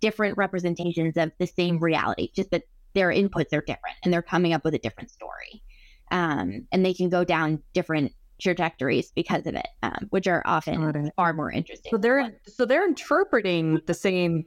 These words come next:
Speaker 2: data. They still have the same data. Like, I'm looking at a tree, they're looking at a dragon. So their brain takes the green and they think that's the color of the dragon. They take the leaves and those are the dragon's scales. They take the shape of the tree and it could be the dragon's neck. Is that how, like,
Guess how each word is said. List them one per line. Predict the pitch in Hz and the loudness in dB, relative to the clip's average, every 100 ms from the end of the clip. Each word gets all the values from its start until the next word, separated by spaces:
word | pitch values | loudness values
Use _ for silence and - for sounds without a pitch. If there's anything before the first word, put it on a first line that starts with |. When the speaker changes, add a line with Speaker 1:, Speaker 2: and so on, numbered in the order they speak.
| - | 0
Speaker 2:
data. | 185 170 127 - | 2 2 0 0
They | 180 | -2
still | - 240 | 0 0
have | |
the | 220 | 0
same | 220 185 | 2 2
data. | 156 120 | 2 2
Like, | 139 147 - | 0 0 0
I'm | 185 | 2
looking | 226 220 208 | 2 2 2
at | 202 | 2
a | 190 | 0
tree, | - 180 170 160 | 0 0 2 2
they're | 156 156 | 2 4
looking | 147 156 147 | 2 2 2
at | |
a | 131 | 2
dragon. | 127 127 120 123 95 65 - _ - | 0 0 0 0 -2 -2 -8 _ -20
So | - 185 | 0 2
their | 175 170 | 4 2
brain | 156 175 233 233 208 | 2 2 4 4 4
takes | 185 151 143 - - - - - - - - | 4 4 2 -2 -14 -20 -20 -20 -20 -20 -2
the | 175 | 0
green | 165 156 185 196 151 131 | 2 2 4 4 4 2
and | 160 | 2
they | 156 | 0
think | 151 156 | 0 0
that's | 139 - | -2 -2
the | 165 | -4
color | 160 156 | 2 2
of | 147 | 2
the | 139 | 0
dragon. | 135 123 117 98 123 139 | 2 2 0 -2 -4 0
They | 165 | 0
take | 160 175 - | 2 0 2
the | 151 | 0
leaves | 156 156 117 - | 2 2 2 0
and | 147 | 2
those | 147 143 | 2 2
are | |
the | 143 | -2
dragon's | 143 131 131 131 | 2 2 0 -4
scales. | - 143 117 - - | -2 0 0 0 0
They | 160 | 0
take | 151 156 | 2 0
the | 151 | 0
shape | - 160 147 | 0 0 2
of | 139 | 0
the | 131 | 0
tree | 127 139 123 | 0 2 2
and | 127 | 2
it | 143 | 0
could | 147 135 | -2 0
be | 139 | 2
the | 135 | 2
dragon's | 131 131 127 123 143 | 0 0 -2 -4 -2
neck. | 135 - | -2 -2
Is | 170 - | -2 2
that | 170 - | 2 2
how, | 170 143 - | 0 2 2
like, | 160 - | -2 -4